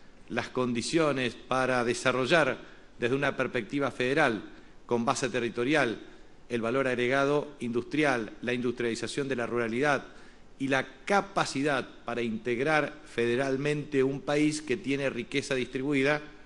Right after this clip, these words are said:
finalmente es la perspectiva para superar falsos dilemas, para superar falsas contradicciones y para pergeñar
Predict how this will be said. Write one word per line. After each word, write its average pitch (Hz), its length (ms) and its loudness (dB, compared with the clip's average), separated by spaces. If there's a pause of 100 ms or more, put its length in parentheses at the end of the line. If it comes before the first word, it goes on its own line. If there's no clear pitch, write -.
(320)
finalmente 135 960 2 (420)
es 143 440 2 (360)
la 113 220 0
perspectiva 135 800 0
para 113 180 0
superar 127 640 0 (720)
falsos 120 320 0
dilemas, 110 480 0 (680)
para 113 280 2 (460)
superar 120 600 0 (320)
falsas 127 320 -2
contradicciones 113 800 -2 (480)
y 110 80 -6
para 107 240 -2
pergeñar 120 580 0